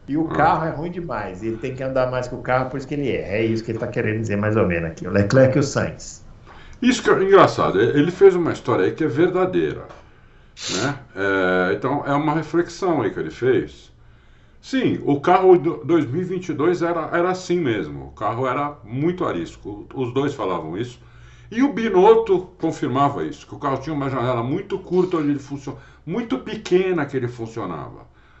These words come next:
Speaker 2: E qualquer coisinha, o carro, perdia o carro, tudo. Mas eu não sei se o carro, de, pra dois mil e vinte e três, parece que esse não é o problema.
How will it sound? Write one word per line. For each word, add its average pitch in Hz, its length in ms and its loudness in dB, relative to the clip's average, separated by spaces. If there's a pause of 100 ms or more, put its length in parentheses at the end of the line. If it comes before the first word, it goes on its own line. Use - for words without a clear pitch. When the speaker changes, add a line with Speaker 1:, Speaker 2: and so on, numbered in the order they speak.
(300)
Speaker 2:
E 143 80 -8
qualquer 196 480 2
coisinha, 180 640 4
o 160 120 -4
carro, 147 460 -4 (100)
perdia 135 320 -2
o 143 80 -4
carro, 131 440 2
tudo. 71 240 -16 (1300)
Mas 220 220 -6
eu 240 80 0
não 240 100 -4
sei 220 200 0
se - 100 -4
o 190 60 0
carro, 143 600 0
de, 185 300 -8 (240)
pra 240 160 2
dois 190 220 4
mil 123 180 -4
e 110 40 -4
vinte 92 280 -12
e 87 40 -20
três, - 680 -4 (640)
parece 185 280 0
que 196 100 0
esse 190 180 0
não 202 220 0
é 160 60 4
o 170 60 4
problema. 113 600 0